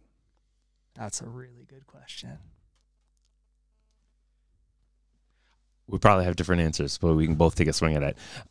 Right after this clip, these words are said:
Speaker 2: Um, it is a great question. The, the first thing that came to my mind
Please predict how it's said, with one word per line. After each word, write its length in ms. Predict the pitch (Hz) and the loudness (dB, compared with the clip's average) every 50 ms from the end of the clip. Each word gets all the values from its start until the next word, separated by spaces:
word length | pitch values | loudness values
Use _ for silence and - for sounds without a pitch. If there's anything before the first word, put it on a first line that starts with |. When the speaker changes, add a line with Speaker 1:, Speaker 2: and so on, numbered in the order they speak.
| _ - | _ 2
Speaker 2:
Um, 460 | 101 95 95 92 87 82 78 - - _ _ _ _ - | 4 6 6 6 4 2 0 -4 -6 _ _ _ _ 0
it 80 | 90 | 0
is 100 | 87 78 | 0 0
a 40 | 85 | 0
great 160 | - 73 67 | -4 -6 -6
question. 360 | - 73 71 - - 73 64 - _ _ _ _ _ _ _ _ _ _ _ _ - 90 - _ | -6 -8 -8 -8 -10 -12 -14 -16 _ _ _ _ _ _ _ _ _ _ _ _ -20 -20 -6 _
The, 100 | - 117 | -4 0
the 100 | 104 - - | 0 2 6
first 220 | - 147 147 - | 8 6 8 8
thing 100 | 147 123 | 6 6
that 80 | 98 - | 6 6
came 160 | - 113 98 | 4 4 4
to 60 | 85 | 4
my 240 | 80 85 92 95 95 | 4 4 4 4 4
mind 360 | 87 76 73 71 71 69 | 4 2 0 -2 -4 -6